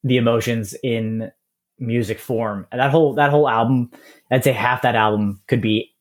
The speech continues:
easily, you know, just angry music. Um, White Noise from, from Paris. So that's always one I can, I can rely on for that type of emotion.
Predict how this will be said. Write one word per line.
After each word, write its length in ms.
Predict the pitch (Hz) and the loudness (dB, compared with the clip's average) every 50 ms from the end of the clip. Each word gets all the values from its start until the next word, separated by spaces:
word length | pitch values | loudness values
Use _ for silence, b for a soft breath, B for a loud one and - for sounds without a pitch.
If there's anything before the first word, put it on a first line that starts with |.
| - | 0
easily, 640 | - 165 156 139 120 117 110 110 107 107 101 95 _ _ _ _ _ _ _ - | 2 4 4 4 2 2 2 2 2 0 -2 -6 _ _ _ _ _ _ _ -4
you 80 | 120 | 0
know, 140 | 107 104 98 | 0 0 2
just 280 | 98 117 113 - - _ - | 0 0 -2 -4 -10 _ -4
angry 360 | - 113 113 117 110 104 101 | -2 -2 0 0 -2 -2 -4
music. 500 | 95 98 101 98 90 98 95 - - - _ _ _ - | -4 -4 -4 -4 -4 -4 -6 -6 -8 -20 _ _ _ -6
Um, 680 | 110 107 101 98 95 98 98 95 98 98 98 98 101 _ _ _ _ - | -4 -2 0 0 -2 -2 -4 -4 -4 -6 -6 -8 -10 _ _ _ _ -6
White 260 | 123 110 107 107 110 | -2 -2 0 0 0
Noise 260 | 110 104 101 101 95 | -2 -2 -2 -2 -4
from, 360 | - - 107 95 98 95 98 104 | -2 -2 -2 -2 -2 -4 -6 -8
from 200 | - - 104 101 | -6 -6 -6 -4
Paris. 340 | - 104 98 92 92 95 | -2 -2 0 0 -2 -4
So 140 | - - 101 | -4 -2 0
that's 240 | 95 127 127 123 - | 2 2 0 2 2
always 220 | 127 120 117 107 | 2 2 2 2
one 140 | 110 113 107 | 0 -2 -2
I 160 | 104 98 98 | -2 -2 -4
can, 300 | 98 - 104 101 95 95 - b b b b b b | -2 -2 -4 -4 -4 -6 -10 b b b b b b
I 120 | - 120 | -4 -2
can 160 | - 117 104 | 0 0 -2
rely 300 | 101 104 101 101 95 95 | -2 -2 0 0 -2 -2
on 120 | 95 92 95 | -2 -6 -6
for 120 | - 110 | -6 -4
that 160 | 101 95 95 | -4 -4 -4
type 160 | - 98 98 101 | -4 -6 -4 -4
of 120 | 101 92 | -6 -6
emotion. 440 | 95 92 98 104 101 - - 101 | -6 -8 -8 -8 -8 -10 -14 -14